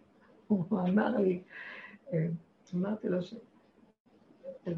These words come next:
מישהי נסעה לחו"ל וביקשה ברכה בנסיעה. אז הוא ברך אותה מאוד, כי היא שמעה והיא מאוד, מאוד התרגשה מהברכה.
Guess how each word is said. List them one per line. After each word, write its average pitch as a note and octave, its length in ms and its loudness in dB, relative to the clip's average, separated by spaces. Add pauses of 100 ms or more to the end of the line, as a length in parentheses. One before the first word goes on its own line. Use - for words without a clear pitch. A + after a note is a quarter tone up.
מישהי A3 300 2
נסעה F3+ 420 0
לחו"ל F#3 560 2 (300)
וביקשה F3 360 4
ברכה E3+ 600 0
בנסיעה. D#3+ 560 2 (1400)
אז D3+ 120 -4
הוא E3 80 -2
ברך F#3 300 0
אותה E3 280 -6 (500)
מאוד, F3+ 280 2 (220)
כי F3 100 -8
היא D#3+ 220 -2 (260)
שמעה F#3+ 360 2 (160)
והיא D#3+ 180 2
מאוד, F3 300 2 (480)
מאוד F3 200 2
התרגשה F3 460 -4
מהברכה. D#3 460 -4